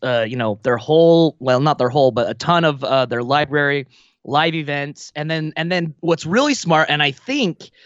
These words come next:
um, Netflix and Hulu could do well to pull something from, from their quote unquote network,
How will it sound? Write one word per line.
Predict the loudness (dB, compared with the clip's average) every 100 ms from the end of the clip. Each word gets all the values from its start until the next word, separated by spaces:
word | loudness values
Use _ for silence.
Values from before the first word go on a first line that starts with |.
| _ _ -6
um, | 0 2 2 0 -4 -10 _ _ _ _ _ _ -8
Netflix | -2 -2 -2 -4 -4 -6 -14 -8
and | -6 -6
Hulu | -4 -2 2 4 2 -2 _ _ _ -10
could | 2 2 2
do | 0 2
well | 4 4 2 0
to | -6
pull | -6 0 0 0
something | -2 -4 -4 -10 -6
from, | -4 -4 -4
from | -4 0
their | 2 2 -2
quote | -2 -2
unquote | 0 -2 0
network, | -2 0 0 0